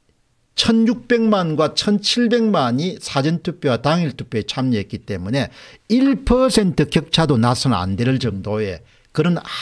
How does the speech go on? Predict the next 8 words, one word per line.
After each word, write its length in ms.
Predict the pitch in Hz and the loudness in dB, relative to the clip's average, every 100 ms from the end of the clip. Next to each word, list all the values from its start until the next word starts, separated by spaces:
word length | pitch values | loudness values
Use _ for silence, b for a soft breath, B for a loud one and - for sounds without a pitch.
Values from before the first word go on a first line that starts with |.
| - - | -6 -6
아주 480 | 180 - 240 226 - _ _ _ _ _ _ _ _ | -2 0 2 0 -4 _ _ _ _ _ _ _ _
작아야 560 | - 104 104 175 202 143 | -2 0 2 2 2 2
될 140 | 120 | -2
수치가 640 | - - - 147 131 82 b b b b | -2 -4 -2 -2 -2 -4 b b b b
십칠점육 1200 | - - 214 - - 254 - 269 247 220 233 - | -2 2 0 0 0 0 0 2 4 2 0 0
퍼센트가 580 | 254 254 208 151 123 104 | 0 2 2 0 0 0
나온 340 | 92 98 107 | 0 0 0
겁니다. 460 | 120 135 147 98 | -2 -4 -6 -8